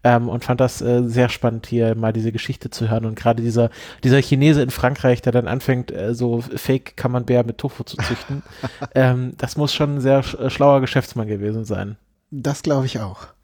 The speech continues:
Speaker 2: Ich möchte übrigens die Sendung abschließen mit einem Sprichwort, in dem Tofu vorkommt. Ich, ähm, werde mich mal sportlich an der chinesischen, ähm,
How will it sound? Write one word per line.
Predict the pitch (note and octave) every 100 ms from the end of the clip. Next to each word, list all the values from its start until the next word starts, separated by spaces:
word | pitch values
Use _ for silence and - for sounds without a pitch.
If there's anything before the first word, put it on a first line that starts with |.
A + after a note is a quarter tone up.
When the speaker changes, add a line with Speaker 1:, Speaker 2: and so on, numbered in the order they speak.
| _ - - - - -
Speaker 2:
Ich | C3
möchte | F#3+ - F3
übrigens | E3 D#3+ D#3 D#3
die |
Sendung | C3+ D3 D#3+ D#3 C#3+ C3+
abschließen | - E3 - F#3 E3 D#3+ D#3 C#3
mit | C3+
einem | A#2+ B2 A#2 A#2
Sprichwort, | - - A#3 A3+ - A#2+ A2+ B2+ -
in | B2+
dem | B2 B2 C3
Tofu | C#3 D3 -
vorkommt. | C#3 D#3 D3+ F3 F#3+ A3 - - - - -
Ich, | C3+ C#3 -
ähm, | D3 C3 C3 C3
werde | - - B2 C#3+ D3 C#3 -
mich | B2+ C3+
mal | C#3 B2+ B2+
sportlich | - C#3 D3 - D3 - -
an | B2+ B2+
der | B2 B2
chinesischen, | A#2+ C3+ C3+ E3+ F3+ - E3+ D#3+ E3 - _
ähm, | C3 C3+ C3+ C3+ C#3